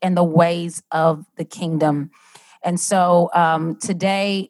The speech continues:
our focus and our takeaway for the way of the kingdom is a great reversal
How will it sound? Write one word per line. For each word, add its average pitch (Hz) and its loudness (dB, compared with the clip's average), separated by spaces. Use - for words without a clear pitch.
our 170 4
focus 208 -4
and 175 -6
our 160 -6
takeaway 180 -4
for 170 0
the 175 -2
way 175 0
of 165 -6
the 170 -10
kingdom 185 -4
is 180 -8
a 170 -2
great 180 -2
reversal 180 0